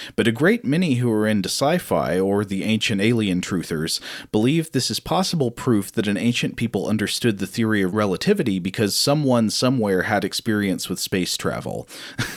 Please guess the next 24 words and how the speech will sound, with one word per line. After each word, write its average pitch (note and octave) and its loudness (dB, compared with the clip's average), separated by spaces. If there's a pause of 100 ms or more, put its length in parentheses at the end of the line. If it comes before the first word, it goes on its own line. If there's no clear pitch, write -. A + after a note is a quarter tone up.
(600)
Um, G#2 4 (460)
anyway, A2 4 (180)
these F#3 2
stories D#3+ 0
have A#2+ 0
some G#2 0
very F#3 0
loose C#3+ 0
ties A2+ 2
to - -6
things G#2+ 0
you G2+ -2
spoke F#2+ 0
about F2+ 0
in F2+ 0
the F#2+ 2
episode, F2+ -2
beings E3 0
descended G#2+ 0
from G#2+ 0
the F#2+ 0
heavens A#2+ 0
or G2 0
space, - -2